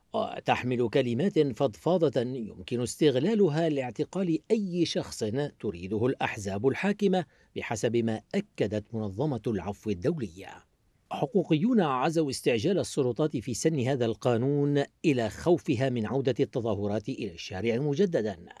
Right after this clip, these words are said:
لذلك يمكن لهذه القوانين ولا سيما قانون التجمع السلمي أن تمنع اندلاع أي تظاهرات وتتيح ملاحقة الناشطين البارزين فيها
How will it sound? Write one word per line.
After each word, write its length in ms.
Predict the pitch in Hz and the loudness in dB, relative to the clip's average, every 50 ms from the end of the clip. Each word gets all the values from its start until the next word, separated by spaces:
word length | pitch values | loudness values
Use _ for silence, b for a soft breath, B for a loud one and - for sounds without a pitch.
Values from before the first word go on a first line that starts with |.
| b b b b b b b - | b b b b b b b -2
لذلك 460 | 120 107 98 123 123 127 139 - - | 0 0 2 2 2 2 2 2 2
يمكن 500 | 147 120 104 101 104 101 - 113 113 117 | 2 2 2 0 -2 -2 -2 -2 0 0
لهذه 440 | 110 113 107 131 131 120 120 117 120 | 2 2 2 0 0 0 0 0 0
القوانين 760 | 113 107 - - 131 127 117 117 131 151 160 160 160 160 139 B B B B B - | -2 -2 0 0 0 2 2 0 0 -2 -2 0 -2 -2 -4 B B B B B -12
ولا 240 | 107 - 101 101 98 | -10 -10 -10 -10 -8
سيما 640 | - - 156 156 143 143 131 127 131 135 147 156 | -6 -4 0 2 4 4 4 4 2 0 -2 -4
قانون 540 | 147 - - - 160 131 110 117 139 143 139 | -8 -4 0 2 2 4 2 2 0 0 0
التجمع 560 | 127 - - 107 98 127 123 127 123 120 107 | 0 0 -2 0 0 0 0 0 -2 -4 -4
السلمي 720 | 104 113 - - - 135 123 127 147 180 196 175 190 175 b b b b b b b - | -4 -6 -6 -4 -2 -2 -2 0 -2 -2 0 2 0 0 b b b b b b b -6
أن 220 | 139 120 107 85 - | -4 -4 -4 -2 0
تمنع 420 | 156 165 180 170 165 151 135 143 | 2 4 4 4 2 0 0 -2
اندلاع 560 | 147 143 127 123 127 127 151 156 - 139 139 - _ _ - | -2 0 0 0 0 0 0 0 0 -2 -2 -2 _ _ 0
أي 300 | 220 208 175 180 185 165 | 0 0 2 0 0 0
تظاهرات 640 | - 156 139 151 147 127 135 151 170 151 - - 107 113 131 151 147 - _ _ | 0 0 0 0 0 2 2 2 2 2 2 0 0 0 0 0 -2 -2 _ _
وتتيح 720 | - 117 110 104 104 101 - 123 110 - 160 156 151 - | -4 -4 -4 -4 -4 -4 -4 -4 -2 0 0 0 2 2
ملاحقة 760 | 147 135 139 143 143 135 123 - - - - 113 - - 170 156 180 170 | 2 2 4 4 4 4 4 2 0 -4 -4 -2 -2 -2 -2 0 2 2
الناشطين 600 | 156 143 147 151 - - 156 - 185 208 190 170 | 2 2 0 -2 -2 -2 -2 0 2 2 2 2
البارزين 600 | 151 139 156 151 143 139 131 127 196 202 175 147 | 2 2 2 2 2 2 0 0 0 2 2 2
فيها 440 | - - 214 196 151 135 170 180 | 0 0 0 0 2 2 0 0